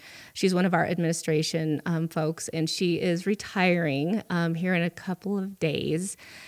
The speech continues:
And we're very sad to lose Sherry, um, but she has been a dedicated,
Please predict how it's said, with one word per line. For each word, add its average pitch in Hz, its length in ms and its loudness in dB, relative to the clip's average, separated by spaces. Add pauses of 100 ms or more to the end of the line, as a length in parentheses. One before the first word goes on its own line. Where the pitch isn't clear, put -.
(120)
And 185 100 4
we're 185 100 6
very 170 300 4
sad 156 320 0
to 180 120 -8
lose 165 220 0
Sherry, 147 600 0
um, 156 380 2
but 147 200 -4
she 170 220 0
has 165 160 2
been 151 280 2
a 143 60 0
dedicated, 160 680 0